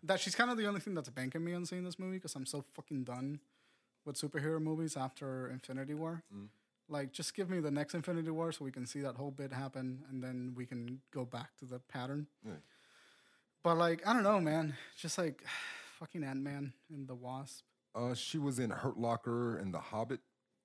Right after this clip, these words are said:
Speaker 1: The Hobbit, that's where I know her from.
Speaker 2: I didn't see The Hobbit.
Speaker 1: Yeah, it's
Speaker 2: Okay.
Speaker 1: not a great movie, but she was
Speaker 2: Mm.
Speaker 1: good in it.
Speaker 2: All right.
Speaker 1: <laughs>
Speaker 2: Well, yeah, but that is that.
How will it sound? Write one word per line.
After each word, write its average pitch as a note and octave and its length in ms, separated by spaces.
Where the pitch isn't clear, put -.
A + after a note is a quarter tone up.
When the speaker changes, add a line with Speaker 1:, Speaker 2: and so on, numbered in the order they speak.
Speaker 1:
The D3+ 80
Hobbit, C#3+ 460
that's B2+ 220
where C3 100
I A#2 40
know A#2 100
her B2 100
from. C#3 220
Speaker 2:
I E3 100
didn't - 140
see - 100
The - 100
Hobbit. D2+ 300
Speaker 1:
Yeah, B2 260
it's F3+ 160
Speaker 2:
Okay. A3+ 80
Speaker 1:
not F#3 80
a D3 40
great B2 200
movie, A#2 280
but D#3 140
she D#3+ 60
was D3 120
Speaker 2:
Mm. - 60
Speaker 1:
good A#2+ 120
in A#2+ 60
it. - 280
Speaker 2:
All G#3+ 80
right. - 1040
Speaker 1:
<laughs> D3+ 200
Speaker 2:
Well, B2 120
yeah, B2 160
but F2+ 80
that A#2+ 140
is G2 140
that. A2+ 260